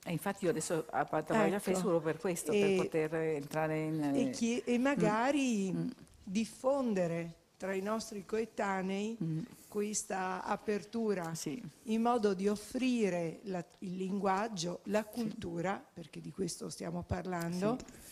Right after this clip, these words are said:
Speaker 2: a delle generazioni a cui sta venendo tolta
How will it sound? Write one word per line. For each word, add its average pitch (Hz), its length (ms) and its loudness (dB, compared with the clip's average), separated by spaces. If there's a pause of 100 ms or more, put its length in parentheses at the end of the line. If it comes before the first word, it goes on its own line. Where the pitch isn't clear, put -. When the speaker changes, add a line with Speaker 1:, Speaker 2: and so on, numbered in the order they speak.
(480)
Speaker 2:
a 247 280 2
delle 202 360 -2
generazioni 214 1040 0
a 208 140 -4
cui 254 260 -2
sta 214 280 -2
venendo 208 520 0
tolta 170 760 -2